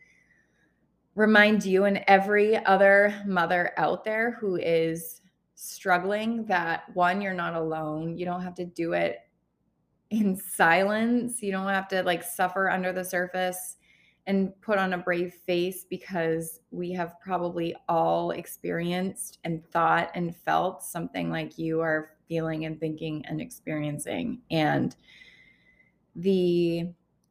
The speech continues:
reaction that I got from her when I shared that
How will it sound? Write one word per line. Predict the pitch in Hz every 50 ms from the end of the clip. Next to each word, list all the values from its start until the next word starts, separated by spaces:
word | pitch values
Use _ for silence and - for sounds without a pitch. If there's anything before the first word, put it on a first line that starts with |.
| _ -
reaction | 220 220 202 190 190 190 - - 214 196 196
that | 185 190
I | 214 185 170
got | 190 175 175 175 - -
from | - 220 196 202 226
her | 233 214 208 208 208 202
when | 202 185 180 180
I | - 175 175 175 185
shared | 185 - 190 180 180 180 180 180
that | 175 170 165 -